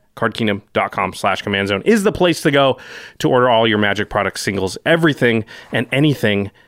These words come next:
anything and everything that you need. You're gonna buy Magic cards anyway. You may as well use card kingdom dot com slash command zone when you do and just support the content that you enjoy. And then once you get your hands on this stuff, if you get the cool alt art showcase, whatever the sketch version of Rise and Shine is called,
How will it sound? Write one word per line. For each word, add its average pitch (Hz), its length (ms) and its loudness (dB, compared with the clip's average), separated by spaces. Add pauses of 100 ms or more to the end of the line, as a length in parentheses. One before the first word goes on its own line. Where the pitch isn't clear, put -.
anything 123 320 2
and 123 60 4
everything 151 460 2
that 120 180 0
you 123 160 2
need. 123 160 2
You're 156 140 4
gonna 220 180 2
buy 175 140 2
Magic 120 240 0
cards 107 160 0
anyway. 98 240 2
You 104 80 2
may 113 160 4
as 110 100 0
well 107 180 4
use 101 300 0
card 104 240 -2
kingdom 95 180 0
dot 92 160 0
com 98 160 -2
slash 90 220 -2
command 90 220 -2
zone 92 160 0
when 113 140 2
you 107 100 0
do 98 200 0 (220)
and 104 80 0
just 101 140 -4
support - 280 -2
the 101 80 0
content 90 440 -4
that 85 100 -2
you 92 180 0
enjoy. 87 400 0 (360)
And 131 100 2
then 180 80 4
once 208 140 2
you 202 80 -4
get 190 120 -8
your 196 120 2
hands 247 240 4
on 247 100 4
this 175 140 2
stuff, - 240 0
if 156 80 -6
you 220 120 -2
get 233 140 0
the 214 80 0
cool 240 400 4
alt 220 300 2
art 214 280 0
showcase, 214 600 0
whatever 208 280 4
the 180 300 -2
sketch 202 320 -2
version 190 360 2
of 175 320 2
Rise 175 200 2
and 160 80 -8
Shine 180 160 0
is 156 140 -2
called, 185 420 4